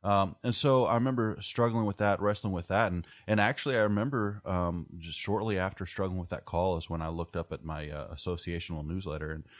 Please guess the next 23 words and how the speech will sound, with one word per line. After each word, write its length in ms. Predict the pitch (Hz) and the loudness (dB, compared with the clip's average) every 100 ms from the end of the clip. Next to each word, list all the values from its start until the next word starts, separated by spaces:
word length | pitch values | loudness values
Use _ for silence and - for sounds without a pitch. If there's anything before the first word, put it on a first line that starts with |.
| - _ | -20 _
and 120 | 90 | -6
it 80 | 87 | -4
said, 160 | - 90 | -4 -2
"Hey, 160 | 110 | 0
Matt 260 | 92 98 98 | 0 0 0
Hess 340 | 92 104 107 | 0 0 -2
is 120 | 92 - | -6 -4
coming 300 | 90 90 80 | -2 -2 -4
to 40 | |
come 240 | - 87 82 _ _ - _ _ - | -4 -4 -4 _ _ -20 _ _ -2
talk 240 | 98 90 | -2 0
to 100 | 95 | -4
us 120 | 87 | -4
about 200 | 87 90 - | -2 -4 -2
church 220 | 107 - | -6 -4
planting." 420 | 95 85 76 73 - | -4 -4 -6 -10 -8
I 60 | |
was 80 | 78 | -6
like, 160 | 76 - - _ _ - _ _ _ | -6 -8 -18 _ _ -20 _ _ _
I, 100 | 95 | -2
<laughs> 40 | |
I 120 | 101 90 | -2 4
remember 280 | 127 110 | 4 4